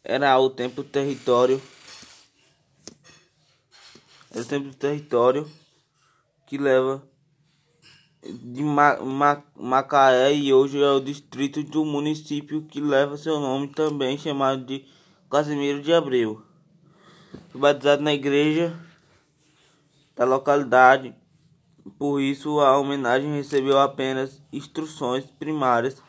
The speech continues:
do Instituto Friese dos onze aos três anos em Nova Friburgo.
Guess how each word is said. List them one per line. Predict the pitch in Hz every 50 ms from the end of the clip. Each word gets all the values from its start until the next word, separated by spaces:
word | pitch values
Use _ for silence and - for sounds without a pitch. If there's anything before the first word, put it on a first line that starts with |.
| _ _ _ _ _ _ _ _ _ _ _ _
do | - 135 143
Instituto | 147 151 151 165 170 165 - 135 135 135 143
Friese | 151 151 - - - - 127 131 139 143 147 147 147 156 156
dos | 147 135 120 147 147 147 147 - _ _ _ _ _ - _ _ -
onze | - 123 147 156 156 156 156 143 139 139 139 - - - - - - - - - - 120 127
aos | 127 135 143 151 151 151 151
três | - 139 139 151 147 143 139
anos | 135 135 139 143 147 143 - - _ _ _ _ _ _ -
em | 120 135 143
Nova | 139 131 127 131 131 131 135 143 143 - - - - - _ _ _ _ _ _ _ _
Friburgo. | _ - - - 156 160 147 127 127 131 127 123 113 101 101 104